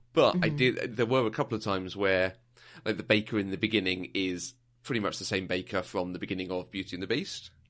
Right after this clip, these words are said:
Speaker 2: Okay.
Speaker 1: Uh, the heretic who was locked up in the square is effectively Jafar in his old man disguise.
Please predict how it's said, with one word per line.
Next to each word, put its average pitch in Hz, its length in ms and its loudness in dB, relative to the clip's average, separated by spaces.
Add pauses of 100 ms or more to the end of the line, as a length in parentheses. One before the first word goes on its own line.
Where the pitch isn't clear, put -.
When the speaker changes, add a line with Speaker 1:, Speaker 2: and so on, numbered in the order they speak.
(260)
Speaker 2:
Okay. 202 200 0
Speaker 1:
Uh, 165 240 -4
the - 140 -8
heretic 120 560 0
who 113 120 -2
was 101 140 -6
locked 107 280 -2
up 104 160 0
in 104 80 -2
the 95 100 -4
square 113 460 0 (320)
is 113 160 -2
effectively 117 580 -4
Jafar 107 560 0
in 113 140 -6
his 110 120 -4
old 110 180 0
man 117 380 -2
disguise. 165 720 -6